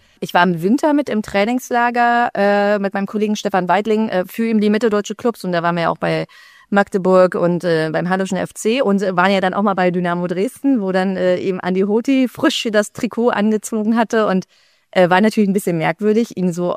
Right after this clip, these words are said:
ähm, in den Farben zu sehen. Aber ich meine, wenn das der Weg ist und er diesen Weg vollziehen möchte und dort auch seine Perspektive sieht,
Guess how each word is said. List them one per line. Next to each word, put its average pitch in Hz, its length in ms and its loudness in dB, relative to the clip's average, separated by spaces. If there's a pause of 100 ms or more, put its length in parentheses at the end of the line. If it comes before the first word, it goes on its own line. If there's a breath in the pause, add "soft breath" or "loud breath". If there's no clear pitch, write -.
ähm, 170 340 -2
in 180 180 -4
den 170 140 -2
Farben 175 360 -2
zu - 120 -10
sehen. 190 320 -2
Aber 160 260 -4
ich 160 120 -8
meine, 165 400 -2 (880 soft breath)
wenn 180 380 0 (100)
das - 360 0
der 175 160 2
Weg 180 220 0
ist 208 260 0
und - 240 -2
er 185 460 4 (100)
diesen 185 460 0
Weg 190 180 0
vollziehen 202 460 2
möchte 214 260 0
und 180 140 -2
dort 185 160 -2
auch 175 80 -4
seine 185 200 -4
Perspektive 190 720 -2
sieht, 202 300 -2